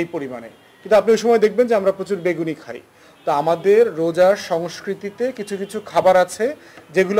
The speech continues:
আমরা সারা বছর খাই না, কিন্তু রমজান মাস আসলে খাই। তো রমজান মাসে আসলে হয় কি, তখন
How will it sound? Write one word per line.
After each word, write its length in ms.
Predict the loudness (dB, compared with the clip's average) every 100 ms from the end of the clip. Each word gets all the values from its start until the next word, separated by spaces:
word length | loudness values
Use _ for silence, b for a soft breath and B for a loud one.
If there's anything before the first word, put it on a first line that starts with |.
| 2
আমরা 120 | 2 2
সারা 160 | 4 4
বছর 200 | 0 -6 -4
খাই 160 | -4 -2
না, 60 | -4 -8 B B
কিন্তু 160 | -4 0 2
রমজান 260 | 2 0 0
মাস 100 | -4 -8
আসলে 200 | -10 -10 -8
খাই। 160 | -10 -12 _ B B B
তো 60 | -4 2
রমজান 340 | 2 4 2 4
মাসে 160 | 2 0
আসলে 180 | 0 -2 0
হয় 140 | 0 0
কি, 80 | 0 0
তখন 280 | 2 -2